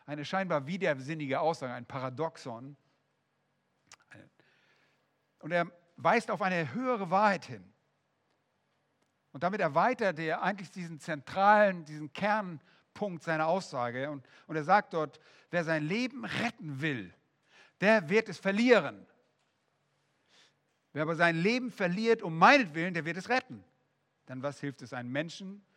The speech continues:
wenn er die ganze Welt gewinnt, aber sich selbst verliert oder schädigt? Nun, das ist das Paradoxon, nach dem die Kernaussage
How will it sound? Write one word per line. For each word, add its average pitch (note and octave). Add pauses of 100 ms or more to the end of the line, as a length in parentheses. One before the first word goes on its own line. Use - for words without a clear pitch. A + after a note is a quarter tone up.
(340)
wenn C3
er B2+
die A#2+
ganze C3+
Welt B2+
gewinnt, C3
aber A#2
sich G#2+
selbst A#2+
verliert A2+ (1080)
oder B2+
schädigt? A2+ (1700)
Nun, C3+ (2250)
das E3+
ist C#3
das C3+
Paradoxon, C#3+
nach C#3
dem D#3
die C3+
Kernaussage C#3